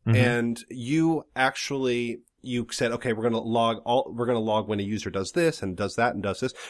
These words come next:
Speaker 2: you can make reports out of that, and those can be really extremely useful. But it's possible for you to have features on your application that do not fire those, those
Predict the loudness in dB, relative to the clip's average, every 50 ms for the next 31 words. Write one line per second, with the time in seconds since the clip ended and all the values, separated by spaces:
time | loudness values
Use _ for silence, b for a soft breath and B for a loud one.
0 | B B -2 0 0 2 2 2 0 0 -2 -6 -2 0 0 0 0 0 -2 -4
1 | -4 -4 -8 -12 -16 -18 -16 -6 -2 0 2 4 4 4 2 0 -2 -2 0 0
2 | 0 0 2 0 0 0 -2 -6 -8 -10 -4 -4 -2 -2 -2 -2 -2 -4 -4 -6
3 | -10 -10 -10 _ _ _ B B B B B B B B B B B B _ _
4 | 0 2 2 2 0 -2 -12 -16 -18 _ _ _ _ _ _ -6 -6 -4 -8 -6
5 | -6 -6 -4 -4 -6 -6 -6 -6 -8 -6 -6 -6 -4 -4 -6 -8 -8 -8 -8 -8
6 | -8 -8 -2 0 0 0 0 -2 -8 -10 -10 -10 -8 -6 -4 -4 -4 -4 -6 -6
7 | -4 -2 -2 0 0 0 -2 -2 -2 -4 -6 -4 -6 -6 -4 -8 -10 -12 -14 -18
8 | _ _ _ -4 -2 -2 -2 -2 0 0 2 2 4 4 4 4 2 2 -2 -8
9 | -6 -2 0 0 2 2 0 0 -2 -6 -10 _ _ _ _ -4 -2 0 0 0
10 | 0 -2 -4 -4 -6 -8 -10 -12 _ _ -6 -4 -4 -4